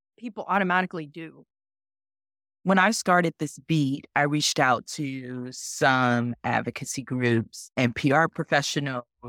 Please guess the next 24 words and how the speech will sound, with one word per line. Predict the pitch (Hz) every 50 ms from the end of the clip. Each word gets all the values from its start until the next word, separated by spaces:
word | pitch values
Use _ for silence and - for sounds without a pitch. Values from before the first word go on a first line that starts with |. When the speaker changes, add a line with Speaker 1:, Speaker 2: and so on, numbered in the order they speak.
| 113 113 -
Speaker 2:
and | 98 98 110 113 117 -
committees | - 170 160 165 160 147 156 156 147 143 139 135 131 131 127 120 -
and | 113 113 113 113 113 - _ _ _ _ _ _ _ _
things | 180 180 180 -
like | 151 123 123 - -
that | 123 120 117 120 120 117 - - -
and | 147 139 135 135 185
developed | - 226 247 330 381 294 - -
sources. | - - - - 170 165 170 180 - - 247 254 262 277 277 - - - _ _ _ _ _ _ _ _ _ _
But | - 185 285 320
it's | 294 -
kinda | - - 427 - 302
hard | 220 185 156 123 - 73 113 - - -
because | 165 165 - - 180 165 160 156 156 156 160 - _ _ _ _ _ _ _ _ _ _ _ _ _ _ _
when | 185 190 202
I | 226
started | 254 - - - 214 202 196 196 190 175 - -
this, | 135 127 135 - _ _
this | 175 170 - -
was, | 165 156 147 - - -
what, | 147 - - _
twenty | - - - 175 170 170 165
twenty, | - - - 120 120 120 104 - - - _ _
when | 156 156 151 151